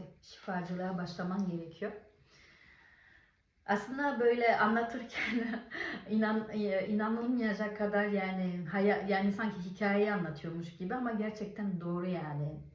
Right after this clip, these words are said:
Anlattıklarım doğru. Neyse, işte biraz zaman geçti. Bayağı bir dürttüler beni. Sonra bir sabah uyandım. Çünkü ben eskiden düğün organizasyonunu yapıyordum. Sabah uyandım. Bütün malzemelerimi satlığa koydum.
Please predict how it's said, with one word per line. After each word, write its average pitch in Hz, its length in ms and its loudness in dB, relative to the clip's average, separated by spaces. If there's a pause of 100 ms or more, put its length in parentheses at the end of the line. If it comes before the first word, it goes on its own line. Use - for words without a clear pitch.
Anlattıklarım 185 760 -2
doğru. 185 380 -2
Neyse, 233 520 -4 (520)
işte 220 280 0
biraz 214 240 0
zaman 214 400 2
geçti. 208 600 -4
Bayağı 196 280 0
bir 175 140 -2
dürttüler 185 560 -4
beni. 196 340 -6
Sonra 196 600 -6
bir 185 40 -10
sabah 180 380 -4
uyandım. 185 540 -2
Çünkü 196 220 -4
ben 196 120 -4
eskiden 196 440 -2
düğün 196 180 -2
organizasyonunu 185 800 -2
yapıyordum. 165 600 -4 (1080)
Sabah 226 380 2
uyandım. 196 640 0 (140)
Bütün 202 300 -4
malzemelerimi 196 680 0
satlığa 190 540 -4
koydum. 156 460 -4